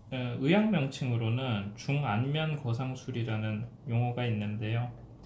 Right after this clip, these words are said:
그냥 중안면 거상술이라 그러면 환자들이 "얼굴 중앙 부위가 어디냐?"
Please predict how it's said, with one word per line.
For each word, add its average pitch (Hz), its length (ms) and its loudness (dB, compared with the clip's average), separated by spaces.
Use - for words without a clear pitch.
그냥 143 300 0
중안면 208 420 8
거상술이라 127 640 4
그러면 117 240 4
환자들이 135 800 6
"얼굴 143 300 6
중앙 170 360 8
부위가 123 300 4
어디냐?" 110 580 2